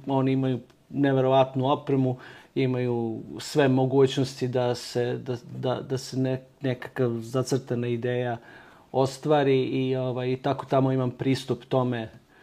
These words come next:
ovaj, e, i onda mogu da, da, da uradim sve te neke eksperimente koje, koje, za koje ovde nemam uslova.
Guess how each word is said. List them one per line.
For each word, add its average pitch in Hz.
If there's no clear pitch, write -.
ovaj, 117
e, 120
i 135
onda 127
mogu 127
da, 127
da, 123
da 127
uradim 123
sve 127
te 120
neke 117
eksperimente 123
koje, 117
koje, 120
za 127
koje 120
ovde 120
nemam 120
uslova. -